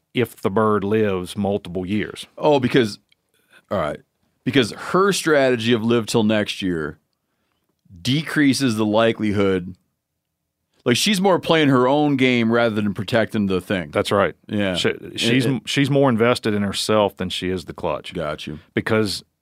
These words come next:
Speaker 1: y-, you know, we're talking
Speaker 2: It's
Speaker 1: about
Speaker 2: like a
Speaker 1: bird
Speaker 2: mother, like, your house catches on fire. You got the ones that go in and get her kids,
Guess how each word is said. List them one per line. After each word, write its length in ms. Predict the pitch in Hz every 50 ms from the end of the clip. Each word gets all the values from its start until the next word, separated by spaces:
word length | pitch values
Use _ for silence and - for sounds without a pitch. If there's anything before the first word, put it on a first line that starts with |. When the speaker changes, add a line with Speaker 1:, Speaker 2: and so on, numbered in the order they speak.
| _ _
Speaker 1:
y-, 100 | 113 117 -
you 120 | - 127 117
know, 180 | 113 110 107
we're 160 | 104 - 123
talking 280 | 139 - 151 160 151 131
Speaker 2:
It's 80 | 107 110
Speaker 1:
about 80 | - 131
Speaker 2:
like 60 | 123
a 40 | 117
Speaker 1:
bird 120 | 117 113
Speaker 2:
mother, 320 | 117 127 135 135 127 127 123
like, 220 | 120 117 113 104
your 140 | 110 110 107
house 260 | 120 127 131 131 127
catches 340 | - - 123 113 101 104 107
on 160 | 107 98 95
fire. 400 | - - 113 104 104 101 101 98
You 140 | - - 104
got 180 | 113 120 110 95
the 60 | 113
ones 260 | 113 117 117 113 98
that 80 | 101 82
go 240 | 92 110 113 117
in 80 | 113 110
and 80 | 104 98
get 180 | 113 120 123
her 120 | 120 123 113
kids, 500 | - 139 135 135 139 135 - - -